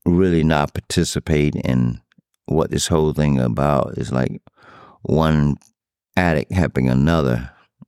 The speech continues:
Is, you know, I mean, we have that saying, "One addict helping another without parallel." You know, it's like we all reach back,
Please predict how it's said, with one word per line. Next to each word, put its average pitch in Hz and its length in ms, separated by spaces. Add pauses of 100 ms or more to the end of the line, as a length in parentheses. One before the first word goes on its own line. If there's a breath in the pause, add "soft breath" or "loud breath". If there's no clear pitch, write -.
(140)
Is, 62 220
you 139 100
know, 58 120
I - 20
mean, 60 180
we 67 100
have 65 240
that 64 180
saying, 71 420
"One 69 180
addict 65 320
helping 65 260
another 69 380
without 67 380
parallel." 78 560 (640 loud breath)
You - 60 (100)
know, 67 120
it's 62 120
like - 180 (440)
we 82 240
all 80 560 (120)
reach 85 360
back, 71 420